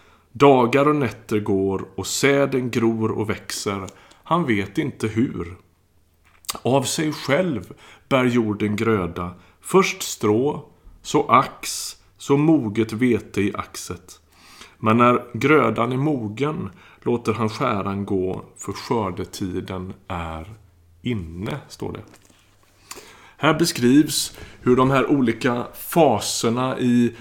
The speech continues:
naturen och i fröet som snart ska bli en växt, hur de liksom avlöser varandra. Fröet utvecklas tills det till sist blir dags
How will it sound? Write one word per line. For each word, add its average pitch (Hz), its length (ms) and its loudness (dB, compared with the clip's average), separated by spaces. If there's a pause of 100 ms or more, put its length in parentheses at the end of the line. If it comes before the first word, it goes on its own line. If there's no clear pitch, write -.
(120)
naturen 110 1040 2 (140)
och 110 140 4
i 113 120 4
fröet 113 880 4
som 110 280 -4
snart 120 360 -6
ska 113 180 -2
bli 110 280 0
en 110 440 -2
växt, - 680 -8
hur 113 120 0
de 117 160 -4
liksom 117 300 -4
avlöser 107 760 2
varandra. 104 680 0 (300)
Fröet 120 680 0
utvecklas 107 840 -2
tills - 240 -4
det 101 100 -4
till - 240 -6
sist - 540 -6
blir 117 120 -2
dags - 560 -6